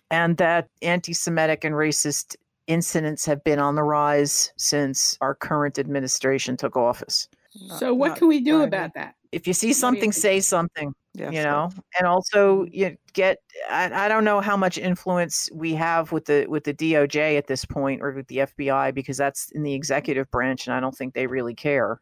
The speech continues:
Speaker 1: I think they're encouraging it i-, in some way, but there needs to be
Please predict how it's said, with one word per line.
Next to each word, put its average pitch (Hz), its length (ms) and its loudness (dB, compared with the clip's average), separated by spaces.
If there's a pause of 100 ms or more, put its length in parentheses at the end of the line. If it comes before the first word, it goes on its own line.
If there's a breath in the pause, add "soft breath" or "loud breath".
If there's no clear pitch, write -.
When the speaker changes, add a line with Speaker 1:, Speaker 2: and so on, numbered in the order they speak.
Speaker 1:
I 120 60 -4
think 127 180 -6
they're 127 320 0 (180)
encouraging 147 640 -2
it 113 160 -4 (320)
i-, - 40 -10
in 135 460 -8
some 127 260 0
way, 110 360 0
but 151 280 2 (200)
there 151 320 2
needs 156 400 0
to - 120 -2
be 139 760 -2